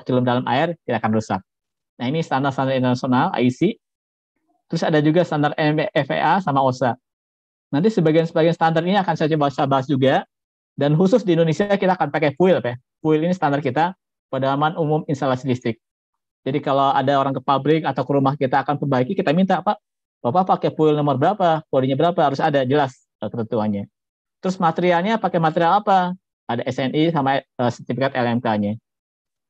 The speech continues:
Baik, ini standar ini, eh, peraturannya, Pak, ya, Indonesia dan internasional. Saya akan tidak bahas detail, tapi sebagai gambaran umum, Pak, ya.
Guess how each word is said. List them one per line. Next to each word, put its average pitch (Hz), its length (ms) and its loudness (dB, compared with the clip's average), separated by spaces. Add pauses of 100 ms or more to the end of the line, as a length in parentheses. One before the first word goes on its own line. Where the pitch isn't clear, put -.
(420)
Baik, 131 160 0
ini 156 160 -2
standar 147 320 2
ini, 147 240 2
eh, 139 240 -2
peraturannya, 143 480 0
Pak, 143 160 0
ya, 156 60 -2 (100)
Indonesia 135 400 0
dan 135 160 0
internasional. 123 720 2 (2500)
Saya 147 160 -2
akan 156 160 0
tidak 151 240 2
bahas 143 160 0
detail, 147 320 0
tapi - 80 -2
sebagai 139 320 0
gambaran 131 320 2
umum, 151 320 2
Pak, 120 80 0
ya. 147 100 0